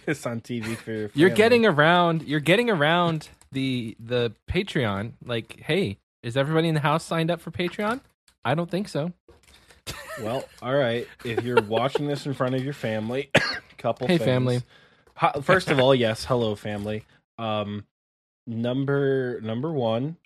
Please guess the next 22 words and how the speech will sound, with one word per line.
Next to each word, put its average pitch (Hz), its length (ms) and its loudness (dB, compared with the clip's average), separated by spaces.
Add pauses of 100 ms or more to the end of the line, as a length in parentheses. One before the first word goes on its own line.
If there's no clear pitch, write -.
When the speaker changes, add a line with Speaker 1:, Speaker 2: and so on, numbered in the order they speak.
Speaker 1:
um, 107 500 -2
girlfriends, 131 680 -2
wives, 110 500 2
significant 110 640 -8
others. 107 400 -6
I 113 80 -16
say 143 200 0
girlfriends 135 480 2
and 120 100 -2
wives 113 320 0
specifically 110 640 -8
because, 107 320 -8
again, 104 420 -8
it's, - 120 -16
like, 107 160 -12
ninety-eight 104 560 -10
percent 107 400 -12
men 104 240 -10
and, 98 180 -14
like, 101 160 -18
four 98 260 -8
lesbians 110 720 -12